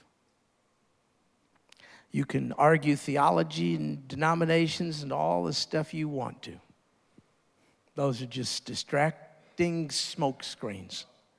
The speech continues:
It's pretty simple. There's no universalism.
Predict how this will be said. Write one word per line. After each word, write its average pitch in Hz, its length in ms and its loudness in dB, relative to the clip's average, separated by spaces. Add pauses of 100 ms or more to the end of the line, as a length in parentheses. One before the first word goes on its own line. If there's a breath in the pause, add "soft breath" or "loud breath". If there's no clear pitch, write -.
(440 soft breath)
It's - 220 -6
pretty 156 380 -2
simple. 110 600 -4 (600 soft breath)
There's 139 200 0
no 147 160 4
universalism. 147 1160 0